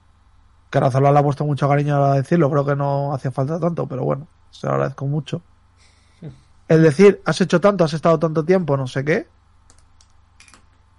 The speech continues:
Y luego, la verdad, mío, mío, mío, tengo mi canal y ya está. Entonces, ¿pa qué?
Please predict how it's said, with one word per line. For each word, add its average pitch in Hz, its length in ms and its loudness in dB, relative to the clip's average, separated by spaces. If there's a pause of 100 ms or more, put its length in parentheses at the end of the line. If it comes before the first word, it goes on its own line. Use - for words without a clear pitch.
(520)
Y 151 100 2
luego, 143 160 6
la 170 240 8
verdad, 170 540 4
mío, 160 400 -4
mío, 180 320 -4
mío, 208 440 -6 (560)
tengo 160 280 -2
mi 165 160 -4
canal 214 520 2 (1500)
y 135 240 -4
ya 151 120 -6
está. - 200 -8 (2750)
Entonces, 180 480 2 (1700)
¿pa 147 160 0
qué? 185 160 -6